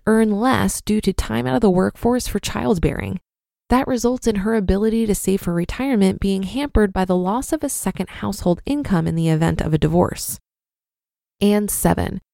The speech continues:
women fall prey to stereotypes. It is the twenty-first century, and still we have girls and women believing the myth that girls are bad at math.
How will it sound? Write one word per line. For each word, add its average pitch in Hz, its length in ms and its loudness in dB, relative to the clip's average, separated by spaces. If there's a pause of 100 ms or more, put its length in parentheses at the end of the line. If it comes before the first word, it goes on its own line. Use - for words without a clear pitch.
(180)
women 233 360 0
fall 294 240 2
prey 175 380 2
to - 180 -6
stereotypes. - 1000 -4 (920)
It 220 140 4
is 240 200 2
the 220 100 4
twenty-first 285 640 -2
century, 190 480 0
and 214 240 -4
still 262 520 4
we 202 160 2
have 214 240 2
girls 247 380 2
and 196 200 0
women 226 300 0
believing 214 480 0
the 226 100 0
myth 196 340 -2
that 180 180 -4
girls 208 340 -2
are 208 100 4
bad 175 280 0
at - 120 0
math. 170 500 -2